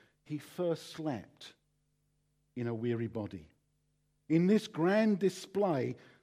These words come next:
the opposites of weakness and omnipotence do not clash, but coalesce in a beautiful harmony, too magnificent to be the product of human imagination.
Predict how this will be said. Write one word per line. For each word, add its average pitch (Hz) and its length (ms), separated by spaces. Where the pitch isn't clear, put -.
the 156 100
opposites 226 580
of 143 220
weakness 220 720
and 143 280
omnipotence 143 1000
do 151 80
not 143 260
clash, - 680
but 117 240
coalesce 143 800
in 113 80
a 113 60
beautiful 151 560
harmony, 104 520
too 165 200
magnificent 135 1120
to 113 80
be 113 180
the 101 100
product 104 540
of 92 100
human 104 460
imagination. 95 680